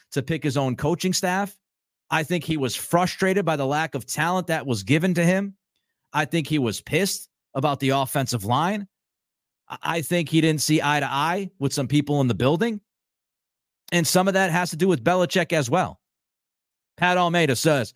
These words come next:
"I love these late night breaking news pods. Seems like good news. Maybe some new blood coming in from Mayo and the Pats." Yes, by the way, a lot of comments are streaming in.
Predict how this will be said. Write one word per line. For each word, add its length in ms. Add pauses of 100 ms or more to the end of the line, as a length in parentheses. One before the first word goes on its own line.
(200)
"I 120
love 540
these 280
late 260
night 340
breaking 520
news 320
pods. 720
Seems 280
like 200
good 200
news. 500
Maybe 200
some 240
new 140
blood 340
coming 280
in 100
from 160
Mayo 300
and 80
the 60
Pats." 380
Yes, 240
by 160
the 80
way, 120
a 60
lot 220
of 80
comments 420
are 60
streaming 440
in. 260